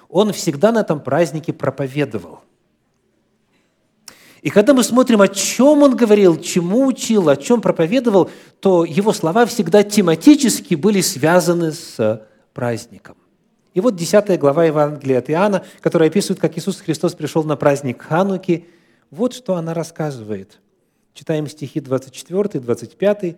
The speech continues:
тридцать седьмой, тридцать восьмой. Десятая глава, двадцать четвертый, двадцать пятый, тридцать седьмой, тридцать восьмой. Тут иудеи обступили его и говорили ему:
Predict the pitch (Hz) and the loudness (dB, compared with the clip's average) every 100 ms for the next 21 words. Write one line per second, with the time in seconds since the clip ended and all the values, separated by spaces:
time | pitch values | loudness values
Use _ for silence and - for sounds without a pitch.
0 | _ - 127 123 127 113 151 170 143 120 | _ -10 -8 -8 -14 -10 -6 -6 -6 -14
1 | 127 - 107 - 92 - _ _ _ _ | -16 -18 -18 -18 -20 -20 _ _ _ _
2 | _ _ _ _ 113 - 110 110 104 117 | _ _ _ _ -14 -8 -8 -8 -8 -6
3 | 147 208 202 _ _ _ 113 - - 185 | -4 -6 -8 _ _ _ -14 -14 -8 -8
4 | - 113 107 - 160 165 143 - - 98 | -8 -10 -12 -8 -8 -8 -12 -18 -20 -18
5 | 113 143 113 107 _ 98 - 82 _ _ | -10 -10 -10 -20 _ -20 -20 _ _ _
6 | _ _ _ _ _ _ _ _ _ _ | _ _ _ _ _ _ _ _ _ _
7 | _ _ _ _ _ _ _ _ _ _ | _ _ _ _ _ _ _ _ _ _
8 | - 160 160 147 160 175 - - 127 151 | -8 -2 -2 0 2 2 0 -4 -10 -4
9 | 165 196 190 185 180 170 160 156 131 113 | -4 -2 -4 -4 -4 -4 -4 -4 -4 -6
10 | 98 87 | -10 -16